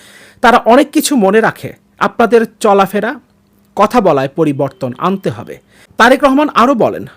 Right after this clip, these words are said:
"পাঁচ তারিখের পর দেশের মানুষের দৃষ্টিভঙ্গির পরিবর্তন হয়েছে। সেই দৃষ্টিভঙ্গির সাথে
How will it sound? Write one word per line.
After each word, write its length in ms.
"পাঁচ 180
তারিখের 440
পর 420
দেশের 400
মানুষের 640
দৃষ্টিভঙ্গির 680
পরিবর্তন 640
হয়েছে। 400
সেই 220
দৃষ্টিভঙ্গির 720
সাথে 480